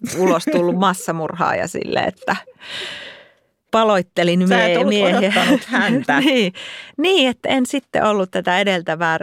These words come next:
Speaker 1: neljääkymmentä vuottani katsellut pitsiverhojen raosta tätä miestä kohti. Et se on jännä kanssa. Ja siihen, mut siinä on jotain sellaista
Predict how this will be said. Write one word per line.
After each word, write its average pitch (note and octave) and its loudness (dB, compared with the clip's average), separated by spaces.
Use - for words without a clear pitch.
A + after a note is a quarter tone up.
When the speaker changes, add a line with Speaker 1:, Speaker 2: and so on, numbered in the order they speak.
Speaker 1:
neljääkymmentä E3 -4
vuottani D#3+ -4
katsellut - -2
pitsiverhojen F3 0
raosta F3 -2
tätä E3 -4
miestä E3 -2
kohti. - -6
Et F3+ -4
se - -2
on F3 0
jännä G3+ 0
kanssa. F#3 -2
Ja D3 0
siihen, A#3 0
mut A3+ -4
siinä C4 0
on C4 0
jotain C4 0
sellaista - -6